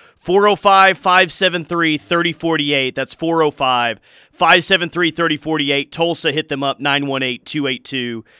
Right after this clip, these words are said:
seven six twelve. That's Cavens Construction. Uh, short segment here 'cause we gotta get to Brent Venables coming up on the other side. I made the point that I think O U's, uh, s-, staff right now is, is better recruiters than the previous one. This says Todd Bates was rated top recruiter in the country.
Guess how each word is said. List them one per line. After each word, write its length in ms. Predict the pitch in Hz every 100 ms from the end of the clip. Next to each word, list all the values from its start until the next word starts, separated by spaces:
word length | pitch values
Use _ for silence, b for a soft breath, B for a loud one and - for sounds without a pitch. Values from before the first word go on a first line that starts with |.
| b -
seven 360 | - 165 143 127
six 240 | 135 -
twelve. 340 | - 131 113
That's 220 | 113 113 -
Cavens 360 | 131 120 110
Construction. 720 | - 110 - 123 110 - 87 _ b b b
Uh, 160 | 165
short 300 | 160 202 269
segment 380 | - 214 202 185
here 260 | 175 190 190
'cause 160 | 156
we 80 | 147
gotta 160 | 165 151
get 140 | -
to 80 | 131
Brent 240 | 123 151
Venables 460 | 143 147 151 156 -
coming 260 | 160 139
up 160 | 143 143
on 120 | 135
the 120 | 131
other 120 | 131 120
side. 440 | - 135 135 135 B B B -
I 100 | 175
made 200 | 190 175
the 60 |
point 420 | - 175 180 175
that 100 | 165
I 100 | 156
think 220 | 156 165 151
O 120 | 160
U's, 500 | 156 147 143 - -
uh, 240 | 135 127
s-, 220 | 120 - -
staff 440 | - - 151 - -
right 200 | 151 139
now 340 | 143 143 147
is, 220 | 143 113
is 180 | - 117
better 180 | 131 147
recruiters 440 | 139 - 151 139
than 80 | 120
the 60 | 120
previous 440 | 143 143 139 135
one. 220 | 143 139 - b b b
This 160 | 156
says 240 | - 151 -
Todd 340 | 156 151 147
Bates 360 | 139 147 143 143
was 160 | 123
rated 240 | 139 135 123
top 260 | 147 131
recruiter 320 | 135 - 147
in 80 | 135
the 60 | 113
country. 600 | - 139 123 139 139